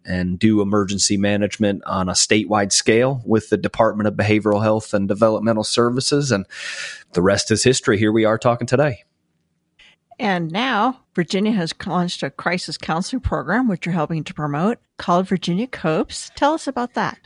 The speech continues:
Speaker 1: Yeah, so, um, the Virginia Copes is, is one of our projects at D B H D S. It's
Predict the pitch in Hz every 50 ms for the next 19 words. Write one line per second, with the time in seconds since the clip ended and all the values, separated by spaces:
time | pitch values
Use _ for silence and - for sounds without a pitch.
0 | _ _ _ _ _ _ - 170 185 185 165 117 95 90 90 - - 170 160 156
1 | 151 143 135 101 131 131 127 120 113 107 104 101 127 135 131 123 139 127 123 170
2 | 190 180 143 - - 165 170 160 - - 139 120 - - - - 127 123 117 113
3 | 113 131 147 160 160 127 117 110 101 - - 135 147 156 127 113 98 87 - -
4 | 113 92 92 - 117 113 104 107 104 104 101 98 - - - 107 101 101 98 98
5 | - - 110 101 - - -